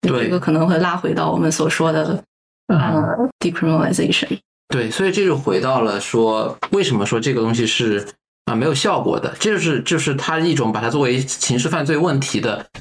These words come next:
Speaker 1: 另外一个问题，就体现在它投入了相当大的资金，那这样的资金并没有，就是绝大部分并没有投入到，比如说教育和 rehab，那就是戒断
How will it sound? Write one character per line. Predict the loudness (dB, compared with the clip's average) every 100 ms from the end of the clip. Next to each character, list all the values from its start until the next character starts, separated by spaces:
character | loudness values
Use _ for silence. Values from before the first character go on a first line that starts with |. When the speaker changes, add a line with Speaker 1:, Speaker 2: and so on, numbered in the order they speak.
| -10 -2
Speaker 1:
另 | 0
外 | 2
一 | 0
个 | 0 -2 -4 -8 -14 _ _ _ _ _ 0
问 | 0
题， | 0 0
就 | 0
体 | 0
现 | 0 0
在 | 0 -2 -6 _ _ -6
它 | 0 2 2 -2 -8 _
投 | -4 0 2
入 |
了 | 2
相 | 2 0
当 | 0
大 | -2
的 |
资 | -2 -2
金， | 0 2
那 | 2 0
这 | 0
样 | 0
的 |
资 | 0 0
金 | 2 2 0
并 | 0 2
没 | 2
有， | 0 0 -2 -6 -14 _ _ _ _ _ _ _ _ _
就 | -2
是 | 0 -2 -2
绝 | 0 0
大 | 2 0
部 | 0
分 | 0
并 | 2
没 | 0
有 | 0
投 | 0 2
入 | 2
到， | 2 0
比 | 0
如 | 0
说 | 0
教 | 2 0 2
育 | 2 2 2 -2 -12 -8
和 | -2 0 2 2
rehab， | 2 2 0 -2 -4 -4
那 | -2 0 0 -2 -2
就 | -2
是 | -2 -2
戒 | 0 0
断 | 2 2 2 0 -4 -6